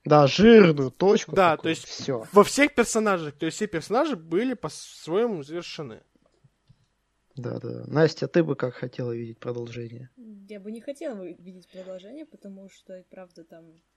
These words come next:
Speaker 3: поставлена точка. Типа, на чем держалась линия, э, инженера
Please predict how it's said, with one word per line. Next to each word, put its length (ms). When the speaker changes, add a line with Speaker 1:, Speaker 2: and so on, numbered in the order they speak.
Speaker 3:
поставлена 520
точка. 540
Типа, 240
на 120
чем 260
держалась 680
линия, 640
э, 460
инженера 600